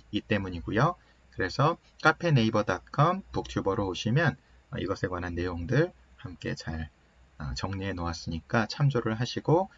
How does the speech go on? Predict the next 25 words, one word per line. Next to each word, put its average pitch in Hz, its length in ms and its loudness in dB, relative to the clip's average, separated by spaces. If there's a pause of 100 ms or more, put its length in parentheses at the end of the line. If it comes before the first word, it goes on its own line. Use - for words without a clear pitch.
(160)
책추남 127 600 0
정모도 92 600 -4
있고, 165 460 0
책추남 123 680 0 (500)
북살롱 90 680 2
심층 127 380 2
독서클럽이죠. 90 920 0
더 95 140 -4
나아가서 87 640 -2 (320)
책추남 131 640 -2
라이프 92 280 -2
체인저 95 320 -2
코칭 131 420 0
프로그램들이, 120 720 0 (460)
어, 135 80 -10
쭉 131 220 0
마련되어 90 500 -2
있으니까 82 640 2 (840)
여러분이 98 460 0
참나로 185 520 -2
살아갈 101 400 -4
수 - 160 -10
있는 85 380 -6 (280)
좋은 92 360 -4
팁들을 82 520 -2